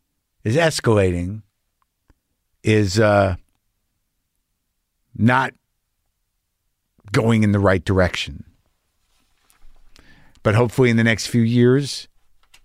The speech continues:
we can really get a clear assessment of, uh, how much of that momentum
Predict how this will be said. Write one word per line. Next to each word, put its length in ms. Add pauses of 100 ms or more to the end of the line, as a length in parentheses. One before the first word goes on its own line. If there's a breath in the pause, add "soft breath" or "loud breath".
(280)
we 120
can 480
really 240
get 260
a 140
clear 500
assessment 600 (2000 soft breath)
of, 200
uh, 440 (160)
how 160
much 260
of 120
that 280 (720)
momentum 720